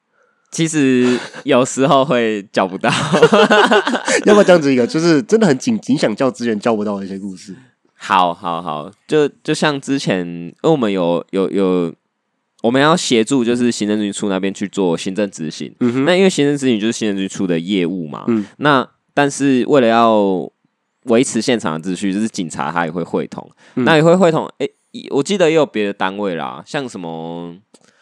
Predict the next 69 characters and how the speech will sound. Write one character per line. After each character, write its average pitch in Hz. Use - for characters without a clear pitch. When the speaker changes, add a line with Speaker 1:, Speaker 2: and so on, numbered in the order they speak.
Speaker 1:
我 113
不 151
知 165
道 185
是 185
不 156
是， 143
呃， 110
市， 123
市 -
政 131
府 82
那 90
边 92
的 80
人， 52
Speaker 2:
嗯， 120
Speaker 1:
好 -
像 160
会 123
派 -
人 -
来。 156
Speaker 2:
那 -
你 151
要 165
不 220
要 247
讲 104
一 107
下， 156
这 208
所 127
谓 131
的 120
行 123
政 143
执 113
行 98
通 147
常 101
是 123
指 -
什 98
么？ -
Speaker 1:
就 214
可 214
能 107
就 117
是， 139
比 120
如 117
说 147
这 147
个 127
人 95
他 104
可 95
能， 80
好， -
比 82
如 110
他 117
欠 104
税 95
或 95
是 -
干 85
嘛， 55